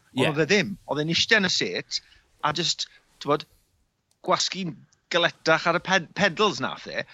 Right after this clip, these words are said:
Speaker 1: Yym, a,
Speaker 2: Ond hw-
Speaker 1: a ti'n gweld e'n edrych nôl. A nath e edrych nôl cwpl o weithiau. A, a, a, t'mod, n-,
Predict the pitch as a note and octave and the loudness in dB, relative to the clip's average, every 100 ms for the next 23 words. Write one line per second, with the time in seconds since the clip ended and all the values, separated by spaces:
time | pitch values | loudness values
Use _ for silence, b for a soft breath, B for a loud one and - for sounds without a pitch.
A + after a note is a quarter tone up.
0 | B - D3 D3+ D3+ D3 A#2+ - - _ | B 0 4 4 4 0 -8 -16 -20 _
1 | _ _ - D#3 F3 E3 - F#3 F3+ G3+ | _ _ 4 4 4 0 -2 -4 -2 0
2 | G3+ F3+ D#3 E3 F#3 F3 A2 B - E3+ | 2 0 -2 -2 -2 -2 -4 B -12 -4
3 | F3 G3+ G#3 C#4 D3 - - B3+ A3+ - | 0 2 2 0 -2 -4 -4 -2 -2 -2
4 | G#2+ B B - - - - C3+ - F3+ | -4 B B -8 -8 -8 -8 -8 -6 -8
5 | - D#3 D3 - - | -2 -2 -2 -6 -16